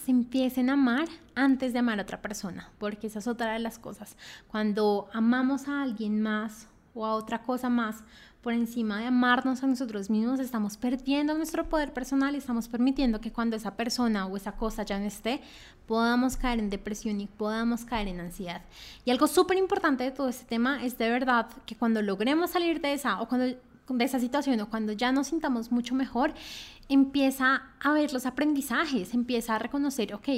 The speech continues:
¿qué me está dejando esta situación? Porque seguramente vas a tener un, una pruebita después que pueda llegar a pasar lo mismo, pero si tú ya sabes rápidamente cómo salir de eso, te aseguro que va a ser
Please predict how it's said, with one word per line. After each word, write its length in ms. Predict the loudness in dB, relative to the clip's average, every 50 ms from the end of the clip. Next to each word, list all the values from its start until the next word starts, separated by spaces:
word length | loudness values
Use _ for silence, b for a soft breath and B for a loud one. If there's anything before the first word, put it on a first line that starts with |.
| -2 -2
¿qué 100 | 0 2
me 100 | 2 2
está 320 | 2 0 -2 2 2 2 4
dejando 340 | 2 0 0 0 0 0 0
esta 200 | -2 -6 -10 -8
situación? 540 | -8 -6 -6 -6 -6 -4 -4 -4 -4 -4 B B B B B B B B B 0
Porque 240 | 0 2 2 4
seguramente 840 | 4 4 4 4 4 4 4 4 4 2 0 2 2 2 2 2 2 2
vas 200 | 0 0 0 0
a 60 | -4
tener 260 | -2 0 4 6 6
un, 260 | 6 6 4 2 0 -4 -8 0
una 300 | 4 6 6 6 6 4
pruebita 560 | 4 4 6 6 8 6 6 6 4 2 2
después 500 | 2 0 -4 -6 -2 0 0 0 0 0
que 120 | -2 -4 -4
pueda 360 | -2 -2 2 4 4 4 4
llegar 260 | 2 2 0 2 0
a 80 | 2 0
pasar 220 | -2 -2 -2 -2
lo 100 | -2 -2
mismo, 360 | 0 -2 -2 -2 -2 -4 -2
pero 320 | -2 -2 0 0 0 -2 -4
si 140 | -8 -12 -12
tú 120 | -6 -4 -4
ya 120 | -2 -2
sabes 260 | 0 0 0 0 0
rápidamente 520 | -2 -4 -4 -2 -2 0 2 0 0 0 -4
cómo 220 | -6 -6 -6 -4
salir 320 | -2 -2 -2 -2 -2 -4
de 120 | -4 -6 -6
eso, 260 | -4 -2 -2 -2 -2 B B B B B B B -6
te 80 | -6 -4
aseguro 420 | 0 0 2 2 2 0 -2 -4
que 400 | -2 0 0 0 0 -2 -6 -10 -12 -10
va 60 | -10
a 40 | -6
ser 300 | -4 -4 -4 -2 -4